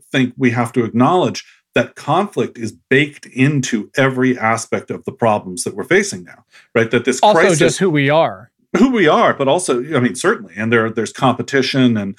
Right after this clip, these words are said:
Speaker 1: and, you know, and, and, and the desire to, you know, gain power and status over others. These are
Speaker 2: Of course.
Speaker 1: major human drives,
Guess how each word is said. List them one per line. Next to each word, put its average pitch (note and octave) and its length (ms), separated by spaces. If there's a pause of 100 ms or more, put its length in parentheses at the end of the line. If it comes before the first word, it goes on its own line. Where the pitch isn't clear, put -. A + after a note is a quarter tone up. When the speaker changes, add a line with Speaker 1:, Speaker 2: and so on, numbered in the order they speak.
(240)
Speaker 1:
and, G#2 320
you A2+ 120
know, G2+ 240
and, G#2+ 220
and, G#2 360
and G#2+ 200
the A2 40
desire G#2+ 440
to, G#2 340 (240)
you B2 80
know, G2 180 (100)
gain A2 300
power G#2 300
and G2 120
status G#2+ 440
over B2+ 240
others. C3 320
These A#2 180
are A#2+ 60
Speaker 2:
Of G#2+ 60
course. G3+ 220
Speaker 1:
major A#2+ 380
human A2 360
drives, G#2 420